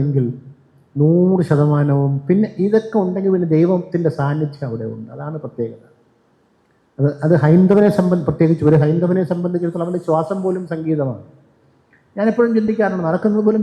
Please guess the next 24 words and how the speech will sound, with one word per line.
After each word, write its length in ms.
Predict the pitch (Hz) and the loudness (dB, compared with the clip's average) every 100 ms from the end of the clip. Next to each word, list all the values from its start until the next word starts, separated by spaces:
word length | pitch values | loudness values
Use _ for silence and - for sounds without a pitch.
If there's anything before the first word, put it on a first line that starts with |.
| 196 | -2
രാമകൃഷ്ണ, 580 | 185 190 180 170 - 180 180 | -2 -4 -6 -8 -10 -12 -10
രാമകൃഷ്ണ 540 | 170 165 170 175 - - 160 | -8 -8 -10 -14 -16 -12 -8
എന്നാണ് 180 | 151 147 | -8 -8
നടക്കുന്നത്. 420 | 131 - 127 127 _ _ _ _ _ _ _ 185 | -10 -14 -20 -20 _ _ _ _ _ _ _ 2
അതിലൊന്നും 260 | 214 220 208 | 4 6 4
വ്യത്യാസമില്ല. 460 | 202 190 185 135 139 | 4 2 0 0 2
നമ്മുടെ 180 | 190 190 - - | 0 -2 -6 -6
ചിന്തകൾക്കൊക്കെ, 840 | 175 214 220 214 214 170 - - 135 - _ _ _ _ - | 0 2 4 2 0 -4 -4 -6 -6 -8 _ _ _ _ 0
നമ്മുടെ 160 | 220 226 | 0 2
ശ്വാസത്തിന് 440 | 233 240 233 233 220 | 2 0 0 2 2
പോലും 220 | 214 202 190 | 2 0 -6
സംഗീതമാണ്. 540 | 170 165 156 127 107 139 | -6 -2 -2 -4 -8 -6
നമ്മുടെ, 260 | 190 202 226 - - - - _ _ _ - | -2 0 0 -2 -18 -20 -20 _ _ _ -2
നമ്മുടെ 260 | 175 220 214 175 180 196 | 2 4 2 -2 -2 2
എല്ലാ 200 | 240 269 247 | 4 2 2
പ്രവൃത്തിയിലും 520 | 220 240 233 247 233 220 | 2 2 2 0 0 0
സംഗീതമാണ്. 560 | 180 170 165 147 117 110 156 | -4 -4 -4 -4 -6 -8 -4
എല്ലാ, 160 | 202 220 - - | -4 -4 -8 -10
ആ 80 | 208 214 | -8 -4
താളനിബദ്ധമാണ് 960 | 165 175 202 196 175 180 - 202 196 180 156 | -4 -2 -2 -2 -2 -4 -4 -4 -4 -10 -10
നമ്മുടെ 220 | 147 147 143 | -8 -8 -8
ജീ-, 200 | 135 135 147 | -8 -6 -4
നമ്മുടെ 240 | 143 143 - - - 139 | -2 -2 -4 -18 -4 2
ഓരോന്നും. 500 | 156 160 156 143 | 4 6 4 0